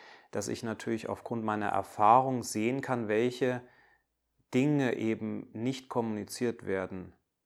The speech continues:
wollen, wo der, wo derjenige gar nicht den Fokus drauf hat.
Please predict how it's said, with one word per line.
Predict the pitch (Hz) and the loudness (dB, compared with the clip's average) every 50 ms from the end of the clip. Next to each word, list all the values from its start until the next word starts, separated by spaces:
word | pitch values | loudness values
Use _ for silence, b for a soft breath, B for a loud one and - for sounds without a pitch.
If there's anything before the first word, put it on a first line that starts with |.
| _ - | _ -18
wollen, | 95 90 95 98 104 110 110 104 95 87 85 90 90 | -16 -8 -2 2 4 4 4 4 0 -2 -6 -10 -10
wo | 104 104 101 | -8 -8 -8
der, | 92 98 95 92 - - - _ | -6 -6 -8 -8 -8 -12 -14 _
wo | - 104 101 | -10 -8 -6
derjenige | 98 98 98 98 98 101 104 101 101 98 | -6 -6 -6 -6 -6 -6 -6 -8 -8 -6
gar | - 104 98 | -4 -2 -2
nicht | 101 104 - - | -2 -4 -8 -8
den | 110 104 | -8 -10
Fokus | 101 - - 143 156 156 - 113 - - | -6 -2 -2 -2 0 0 -4 -6 -8 -8
drauf | - - 95 92 - - - | -10 -10 -10 -10 -12 -16 -18
hat. | - - - - - | -18 -18 -20 -20 -20